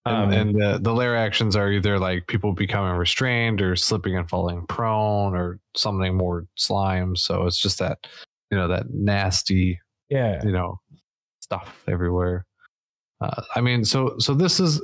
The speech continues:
Speaker 1: a good example of, I guess, I mean, we could always, you know, make it more challenging, make, you know, max out the hit points even, you know, di-,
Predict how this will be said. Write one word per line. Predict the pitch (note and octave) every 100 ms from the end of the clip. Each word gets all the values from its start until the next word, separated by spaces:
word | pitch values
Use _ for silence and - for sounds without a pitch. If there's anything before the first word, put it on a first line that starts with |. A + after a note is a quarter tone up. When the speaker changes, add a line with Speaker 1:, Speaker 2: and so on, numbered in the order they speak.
| -
Speaker 1:
a | C3+
good | A#2+ C3
example | A2 A2+ G#2+ G#2+ G2+
of, | F#2
I | F#2+
guess, | F#2+ G2 - - _ _ _ _ _ _
I | A2+
mean, | A2 A2+
we |
could | A2 G2+
always, | G2 F#2+ -
you | F#2+
know, | F2 F2+
make | G2+ F2+
it | -
more | G2+ G#2 G2
challenging, | G2+ F#2+ F#2+ F#2 G2 F#2+ F#2 F#2 - - _ _ _ -
make, | G2 F#2 -
you | G2+
know, | F2+
max | F2+ F#2 -
out | - -
the |
hit | G2+ G2+
points | - G#2+ G2+ G2 F#2+ F2 G2+
even, | F#2+ G2 G2 G2 A2
you | G#2+
know, | G2
di-, | C#3